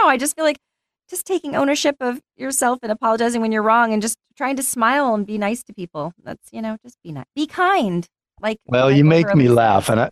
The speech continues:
Speaker 2: my favorite thing is the laugh and music. So you got two of those. I,
Speaker 1: Aw.
Speaker 2: I've enjoyed our conversation. I can't wait until the next time you come back with some more music, and you're dropping it every week. You've got a lot of stuff
Speaker 1: And I
Speaker 2: coming
Speaker 1: have a
Speaker 2: out.
Speaker 1: comedy special that just came out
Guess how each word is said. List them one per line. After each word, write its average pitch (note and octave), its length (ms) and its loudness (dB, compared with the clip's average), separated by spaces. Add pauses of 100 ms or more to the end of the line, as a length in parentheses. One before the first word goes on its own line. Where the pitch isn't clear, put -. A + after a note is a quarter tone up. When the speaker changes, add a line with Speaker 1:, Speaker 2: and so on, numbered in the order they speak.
(120)
Speaker 2:
my C3 200 4
favorite C3 360 2
thing B2 160 4
is A2+ 100 2
the G#2+ 140 0
laugh A#2 280 4
and G#2+ 140 4
music. A2 420 4
So - 200 0
you B2 180 6
got B2 220 4
two E3 200 4
of C3 60 6
those. B2 320 4
I, A#2+ 120 4
Speaker 1:
Aw. - 40 0 (120)
Speaker 2:
I've A#2 100 2
enjoyed B2 560 4 (340)
our B2+ 140 2
conversation. C3 680 2
I A#2 40 2
can't C#3+ 340 0 (300)
wait E3+ 200 4
until D#3+ 280 4
the C#3+ 100 4
next D3 240 2
time D#3+ 200 4
you D#3 120 4
come D#3 220 2
back D3+ 200 4
with C#3+ 120 2
some C3 180 4
more D#3+ 240 6
music, C3+ 400 4
and B2 260 6
you're D3 200 4
dropping C#3+ 340 2
it B2+ 80 0
every C3 280 4
week. D3 340 2
You've C3+ 320 4
got C3+ 160 2
a G#2+ 60 4
lot C3+ 260 4
of C#3+ 120 2
stuff D3 300 0
Speaker 1:
And C#3+ 100 2
I C#3 60 4
Speaker 2:
coming C3+ 140 2
Speaker 1:
have C3 100 2
a - 40 2
Speaker 2:
out. D#4 40 4
Speaker 1:
comedy E4+ 260 2
special C#4 320 -2
that A#3 120 0
just C4+ 180 -6
came D#4+ 180 -2
out C4 200 0